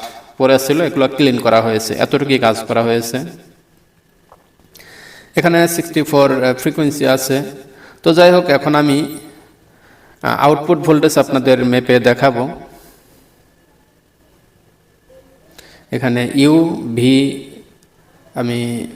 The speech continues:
মিটার ধরি, দেখতে পাচ্ছি চারশো ছাব্বিশ ভোল্ট,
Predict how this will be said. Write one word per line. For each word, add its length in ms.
মিটার 320
ধরি, 420
দেখতে 260
পাচ্ছি 600
চারশো 380
ছাব্বিশ 520
ভোল্ট, 260